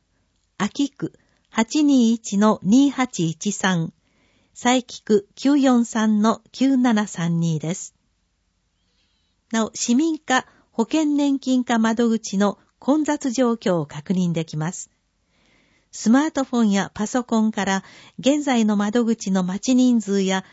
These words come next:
呼び出し状況を確認できます。来庁時の目安としてぜひご活用ください。市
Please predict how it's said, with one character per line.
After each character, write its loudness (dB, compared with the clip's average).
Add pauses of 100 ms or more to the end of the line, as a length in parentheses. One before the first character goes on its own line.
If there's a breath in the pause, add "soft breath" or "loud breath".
(140 soft breath)
呼 0
び -2
出 -2
し -12
状 0
況 0
を 0
確 -8
認 0
で -4
き -12
ま -6
す。 -14 (880)
来 0
庁 0
時 0
の 4
目 2
安 -2
と -4
し -12
て 0
ぜ -2
ひ -6
ご -10
活 -4
用 -2
く -12
だ -10
さ -6
い。 -8 (1000)
市 -4